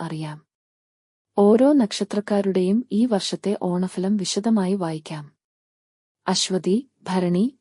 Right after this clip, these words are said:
കാർത്തിക. അശ്വതിക്ക് ഓണഫലം അതീവ ശുഭകരമാണ്.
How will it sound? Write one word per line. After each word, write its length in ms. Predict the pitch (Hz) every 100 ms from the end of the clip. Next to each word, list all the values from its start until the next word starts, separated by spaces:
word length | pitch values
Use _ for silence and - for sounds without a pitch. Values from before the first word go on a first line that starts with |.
| - 196
കാർത്തിക. 400 | 180 - 160 151 - _ _ _ _ _ _ _ _ _ 190
അശ്വതിക്ക് 560 | 180 247 247 254 269
ഓണഫലം 680 | 262 180 175 175 165 175 233 -
അതീവ 300 | 180 208 233
ശുഭകരമാണ്. 760 | 254 208 180 165 165 151 147